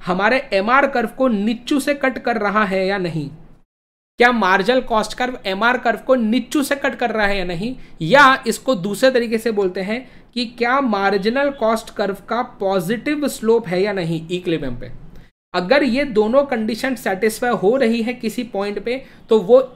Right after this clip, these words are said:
इक्विलिब्रियम पॉइंट हो जाता है परफेक्ट कॉम्पिटिशन फर्म का शॉर्ट रन में। अच्छा आइए इधर, जैसे कि यहाँ पे चेक करो हमने इंडिविजुअल फर्म का डिमांड कर्व बनाया। सर कैसे पता चला कि ये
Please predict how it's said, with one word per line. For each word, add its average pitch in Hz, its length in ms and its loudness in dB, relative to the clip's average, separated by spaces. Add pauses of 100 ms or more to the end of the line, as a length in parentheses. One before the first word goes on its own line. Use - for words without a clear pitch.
इक्विलिब्रियम 254 640 2
पॉइंट 220 260 -2
हो 202 80 -4
जाता 180 260 -2
है 226 240 -6
परफेक्ट 208 380 -4
कॉम्पिटिशन 190 400 -2
फर्म 165 220 -6
का 233 140 -2
शॉर्ट 160 300 -2
रन 131 120 -8
में। 113 160 -10 (240)
अच्छा 165 400 -6
आइए 202 200 2
इधर, 190 180 -2 (540)
जैसे 180 300 2
कि 233 100 -4
यहाँ 202 160 -2
पे 226 120 -2
चेक 196 240 -6
करो 202 220 -6 (400)
हमने 202 240 -2
इंडिविजुअल 226 680 -2
फर्म 240 400 -2
का 226 220 -4 (300)
डिमांड 185 340 2
कर्व 196 160 -4
बनाया। 147 220 -6
सर 254 140 -2 (120)
कैसे 208 320 -2
पता 254 240 0
चला 220 240 -2 (340)
कि 233 80 -2
ये 240 60 2